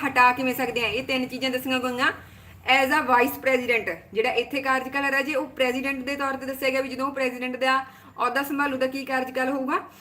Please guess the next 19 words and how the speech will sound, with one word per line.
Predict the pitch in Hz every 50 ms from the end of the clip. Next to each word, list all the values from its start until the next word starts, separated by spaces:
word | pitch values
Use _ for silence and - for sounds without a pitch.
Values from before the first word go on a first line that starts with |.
| - - -
ਜਿਹੜਾ | 220 233 254 285 294
ਸਿਕਸਟੀ | 285 294 262 - - 277 277
ਸੈਵਨ | 269 - - 254 247 247 262 277 294
ਆ, | 285
ਉਹਦੇ | - 254 262 262 277
ਵਿੱਚ | 285 - 277
ਇਹਦਾ | 269 254 277 - -
ਆਪ | 254 240 240 233 233
ਦਾ | 247
ਕਾਰਜਕਾਲ | 247 240 247 233 233 - - 233 226 220
ਦੱਸਿਆ | 226 214 - 240 220
ਗਿਆ | 208 202 190 170 - - - - - - - _ - - _ -
ਉਪ | 262 262 262
ਰਾਸ਼ਟਰਪਤੀ | 269 247 247 247 233 220 226 220 226 214
ਦਾ। | 196 175 - - - - - - - - - - - - - _ _ _ _ _ _ _ -
ਫਿਰ | - - 311 311 320 320 320
ਸਿਕਸਟੀ | 320 262 - - 302 302 - - -
ਏਟ | 262 269 269 269
ਰਾਜੇ, | 277 285 285 277 285 320 403